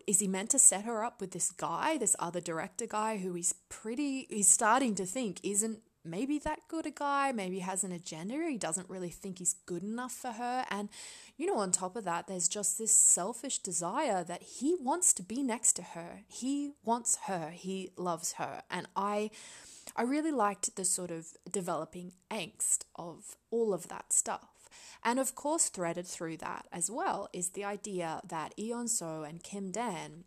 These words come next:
have a backstory. They have a childhood connection, as, you know, K-drama, you know, uh, O T Ps <laughs> often do,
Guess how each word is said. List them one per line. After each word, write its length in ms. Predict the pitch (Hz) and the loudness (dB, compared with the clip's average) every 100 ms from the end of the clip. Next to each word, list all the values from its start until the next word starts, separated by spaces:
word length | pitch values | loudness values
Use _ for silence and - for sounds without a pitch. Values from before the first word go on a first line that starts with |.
| - | -12
have 600 | - 185 180 180 170 - - _ _ _ _ _ | -8 -4 -4 -4 -6 -12 -18 _ _ _ _ _
a 400 | 175 165 151 202 - _ | -4 -4 -4 -8 -14 _
backstory. 680 | 135 - - - - - - | -6 0 -2 -2 -10 -14 -12
They 100 | 170 | -8
have 200 | 180 180 | -6 -6
a 60 | |
childhood 560 | 175 180 185 202 190 180 | -6 -4 -2 -2 -4 -8
connection, 580 | - 262 254 - 160 165 | -6 -6 -6 -6 -8 -6
as, 380 | 165 151 151 202 | -2 -2 -2 -6
you 100 | 392 | -2
know, 180 | 233 196 226 | -2 -4 -4
K-drama, 800 | - 196 190 180 180 165 160 - - - _ | 0 0 4 2 2 -2 -6 -12 -14 -16 _
you 100 | 247 | -6
know, 160 | 196 190 - - _ - | -4 -4 -8 -20 _ -4
uh, 180 | 185 175 - | 0 0 4
O 100 | 233 | 4
T 180 | 254 | 4
Ps 340 | 220 202 185 - | 2 0 0 0
<laughs> 60 | - | 0
often 480 | 156 - - 185 185 | -2 -2 0 0 4
do, 360 | 226 196 208 | 4 4 2